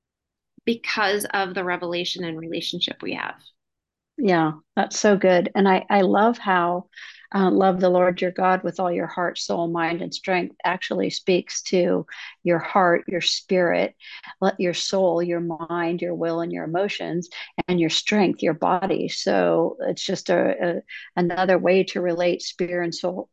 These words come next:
Speaker 2: spirit, soul, and body, which is what we are. And we're to love God with all of everything that we are. And, um, we also, um, uh,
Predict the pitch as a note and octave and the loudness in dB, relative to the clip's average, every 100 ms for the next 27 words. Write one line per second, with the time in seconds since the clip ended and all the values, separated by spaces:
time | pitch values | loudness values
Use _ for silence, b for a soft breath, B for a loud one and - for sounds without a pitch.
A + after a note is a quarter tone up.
0 | - G3+ - G3 F#3 - F3+ E3 C#3+ D#3+ | -12 -10 -2 0 0 0 -2 0 0 0
1 | F#3+ - - B G3 B F#3+ F3+ G3 - | 0 0 -8 B -14 B -2 -2 0 -2
2 | G3 E3+ D#3+ F3 E3+ E3 - F3 E3+ F3 | 0 -2 -2 0 -2 -2 -4 -4 -4 -8
3 | F3 F3+ - F3 F#3+ F3+ F3 - F3+ F#3 | -8 -8 -4 -2 0 0 -2 -2 -2 -2
4 | F#3 - - F3 F#3 F#3 _ - G3 F#3+ | -4 -6 0 2 2 -2 _ 0 0 0
5 | F#3+ F3 E3 D#3+ E3+ E3+ E3+ E3+ E3 - | -4 -4 -4 -2 -4 -2 0 0 -4 -10
6 | B B B B F3 F3 D#3+ D#3+ F3+ - | B B B B -2 2 2 0 0 -2
7 | F3 E3+ F#3 B B _ - F#3+ A3 C4 | -2 -2 -4 B B _ 2 6 6 4
8 | - F3 E3+ A#3 B B B G#3 F#3 F#3+ | 2 2 4 2 B B B -2 0 2
9 | F#3 F#3 F3+ _ _ _ _ _ - F3 | 2 0 -4 _ _ _ _ _ -4 -4